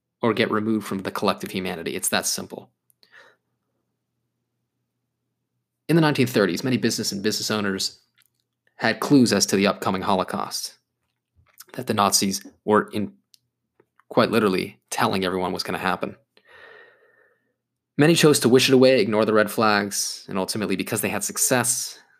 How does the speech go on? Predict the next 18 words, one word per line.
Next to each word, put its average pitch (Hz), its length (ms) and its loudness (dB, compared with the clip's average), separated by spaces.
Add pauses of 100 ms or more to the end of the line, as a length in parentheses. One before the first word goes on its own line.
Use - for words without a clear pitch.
(100)
they 98 80 -6
wanted 95 220 -4
to 85 100 -10
hold 110 180 -2
on 110 120 0
to 98 60 0
that 90 140 0
success, - 420 -4
hoping 101 320 0
that 90 240 -4 (1040)
Hitler 107 260 -2
wasn't 101 260 0
necessarily 92 720 2 (1800)
as 95 120 0
honest 98 380 0
as 87 160 -2
he 98 140 -2
was 92 260 -4